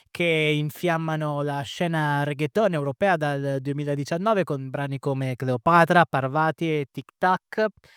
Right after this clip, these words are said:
La loro musica unisce passione, cultura, la forza dell'amore,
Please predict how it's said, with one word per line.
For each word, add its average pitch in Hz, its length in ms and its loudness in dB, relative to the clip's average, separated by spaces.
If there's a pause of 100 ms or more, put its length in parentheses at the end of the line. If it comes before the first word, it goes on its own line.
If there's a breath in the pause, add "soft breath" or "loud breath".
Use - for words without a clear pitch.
(240 soft breath)
La 151 120 -4
loro 156 440 0
musica 170 320 -2
unisce 156 500 -6
passione, 208 680 2
cultura, 208 720 2
la 180 160 0
forza 160 260 -4
dell'amore, 175 480 -4